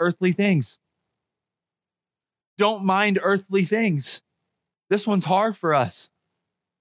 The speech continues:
The Bible says in verse number eighteen, he says this, "For many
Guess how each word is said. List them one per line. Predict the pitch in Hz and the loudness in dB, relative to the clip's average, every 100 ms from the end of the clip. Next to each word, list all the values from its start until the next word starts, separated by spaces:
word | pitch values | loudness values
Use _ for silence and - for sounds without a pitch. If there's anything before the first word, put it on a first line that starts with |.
| _ _ _ _ _ | _ _ _ _ _
The | 196 | 0
Bible | 208 202 | 2 2
says | - 185 185 | 0 0 0
in | |
verse | 180 196 - | 0 -2 -2
number | 180 175 | -2 0
eighteen, | 175 180 - 214 214 143 _ _ _ - | 2 0 0 0 2 0 _ _ _ -4
he | 185 | 0
says | 196 175 147 | 2 0 0
this, | 214 214 - _ _ _ _ _ | 0 0 -4 _ _ _ _ _
"For | 196 | -2
many | 180 185 262 185 208 | 2 2 2 2 -2